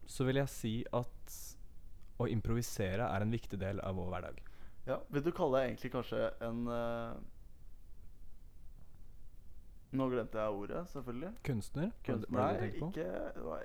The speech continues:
Speaker 2: jeg skulle komme på en liten, eh, vil du kalle deg kanskje et, eh, improvisert menneske? Snu det litt om.
Speaker 1: Oi, oi, oi, oi, oi, oi, oi, oi, oi, oi, oi. Ok,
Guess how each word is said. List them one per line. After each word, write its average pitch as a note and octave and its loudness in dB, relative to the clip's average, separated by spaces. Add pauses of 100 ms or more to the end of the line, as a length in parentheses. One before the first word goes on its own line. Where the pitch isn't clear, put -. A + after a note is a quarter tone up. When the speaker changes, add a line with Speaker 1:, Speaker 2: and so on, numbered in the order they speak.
Speaker 2:
jeg - -8
skulle C#3 0 (240)
komme C3+ -2
på B2+ 2
en B2+ 0
liten, A#2+ 0
eh, A#2+ 0 (420)
vil C3+ 4
du F3+ 6
kalle D3+ 6
deg A#2 8 (200)
kanskje A#2+ 4
et, B2 -2
eh, B2 6 (140)
improvisert C3 2
menneske? A#2+ 4 (180)
Snu B2 2
det A#2+ 2
litt B2+ 0
om. G3 0 (440)
Speaker 1:
Oi, C#3+ 4
oi, C3 2
oi, C#3+ 2 (120)
oi, C3 2
oi, B2+ 0
oi, - -
oi, B2+ -2
oi, B2+ -4
oi, A#2+ 2
oi, A#2+ 0
oi. A2 0 (500)
Ok, D3 8